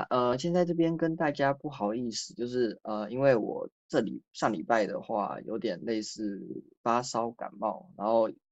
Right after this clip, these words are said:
我是没有筛有没有流感啦，所以我不知道说到底自己有没有确诊或是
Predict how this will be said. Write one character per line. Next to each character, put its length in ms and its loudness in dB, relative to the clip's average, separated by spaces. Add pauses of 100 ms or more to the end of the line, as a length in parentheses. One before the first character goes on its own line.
(240)
我 140 0
是 120 0
没 100 6
有 100 6
筛 200 0
有 100 -2
没 140 -4
有 120 0
流 220 -6
感 240 -6
啦， 180 -12
所 140 -2
以 160 0 (440)
我 200 -6
不 160 -4
知 180 -8
道 520 6
说 340 0
到 180 2
底 120 -4
自 120 -14
己 140 -4
有 160 -4
没 100 -8
有 100 -2
确 220 -4
诊 160 -8
或 160 -8
是 140 -12